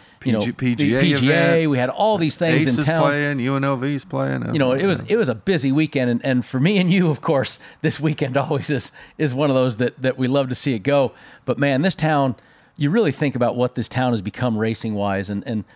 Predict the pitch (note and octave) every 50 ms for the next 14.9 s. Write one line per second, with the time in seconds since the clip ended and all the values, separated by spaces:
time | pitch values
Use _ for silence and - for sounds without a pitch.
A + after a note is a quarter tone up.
0 | _ - F#3+ D#3+ - A#2+ A2+ A2+ C#3 C#3 B2+ - - C#3+ - - - - C3 B2
1 | A#2 A#2+ A#2 A2+ F#2+ G2 B2+ A#2+ A#2+ A2+ A#2+ A2 - - A#2+ B2 A2+ - A#2 A2
2 | G2 - _ - - _ - - - - - - G3+ F#3 D3+ C3+ - - - C#3
3 | B2+ B2 A#2+ A#2 A2+ G#2+ - - C3+ B2+ B2 A#2+ A#2 A#2+ G#2+ A2+ A2+ A2+ A2 G#2+
4 | - _ - - - _ _ - C#3 B2+ - - _ _ - C#3+ D3+ D3 C#3 -
5 | - _ _ _ - - - - - - G#3+ F#3+ F3+ E3+ F3+ F3 E3+ E3+ D#3+ D#3
6 | D#3 D#3 D3 - - B2+ B2 A#2 - - - A2 - _ _ - - D3+ A#2+ A#2
7 | - A2 A2 - - - A3 F3+ D#3 D3+ - - E3 E3 D3 C#3+ C#3+ - - F3
8 | F3+ E3+ D#3 C#3+ B2 B2+ - - D3 D3 C#3 C3+ C3 B2 - - - - - -
9 | - G3 G#3+ G#3+ - C4 C4+ C4 A#3+ D3+ D3 C#3+ - D#3+ C#3 D3 D3 C#3 C#3 B2
10 | A#2 - - - - D#3+ C#3 A#2 G#2 G2+ G#2+ C3 D3 D3 - - D3+ D3 D3 C#3+
11 | C#3 C#3 C3 - D3+ D3 - C3 C3 C3+ C#3 C#3 C#3 C3+ B2+ - - - - -
12 | - - - - _ - C#3+ D3+ E3+ D#3 C#3+ A2+ D3 A#2+ G#2+ F#2+ E2+ A#2+ A#2+ D3+
13 | E3 D#3 C3+ D#3 D3 C#3+ - - D3 D3+ D3+ D3 C#3+ C3 C3 C#3+ C#3+ C3+ C3+ C3+
14 | C#3 D3 C#3 - - - - - - - D#3 D3 C#3 C#3+ D3 C#3 C3+ A#2+